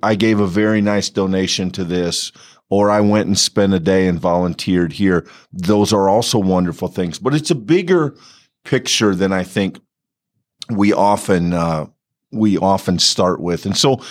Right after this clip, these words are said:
maybe the thing, Michael, would be to back up and say, "Wh-, where do we begin?" In other words, the first question we encounter, why do we give? Why is it that Christians should aspire to this idea of generosity, this broad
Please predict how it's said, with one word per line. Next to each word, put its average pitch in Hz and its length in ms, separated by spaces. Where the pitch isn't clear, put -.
maybe 160 240
the 143 120
thing, 123 280
Michael, 107 320
would 92 160
be 101 140
to 92 60
back 92 320
up 90 140
and 92 100
say, 92 300
"Wh-, 104 180
where 120 400
do 151 100
we 127 220
begin?" 92 480
In 98 160
other 113 220
words, 104 260
the 101 80
first - 340
question 101 480
we 90 200
encounter, 120 520
why 143 440
do 143 220
we 120 260
give? 85 460
Why 147 420
is 165 300
it 127 160
that 110 200
Christians 110 480
should 104 200
aspire 92 800
to 113 100
this 104 360
idea 101 480
of 87 220
generosity, 85 760
this 82 200
broad 107 800